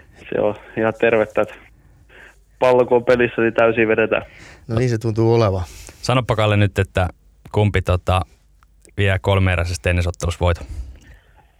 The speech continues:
Speaker 1: No kyllä mä tällä hetkellä vien. Tapsa varmaan antaa toisen vastaus-, vastauksen, mutta sekin on ihan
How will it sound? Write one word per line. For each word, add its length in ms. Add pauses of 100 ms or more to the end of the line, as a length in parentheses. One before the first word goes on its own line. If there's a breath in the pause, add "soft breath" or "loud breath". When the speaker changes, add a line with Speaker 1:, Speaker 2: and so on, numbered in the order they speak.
(500 soft breath)
Speaker 1:
No 160
kyllä 200
mä 100
tällä 260
hetkellä 360
vien. 160 (800 loud breath)
Tapsa 280
varmaan 460
antaa 180
toisen 360
vastaus-, 560
vastauksen, 480
mutta 220
sekin 200
on 60
ihan 240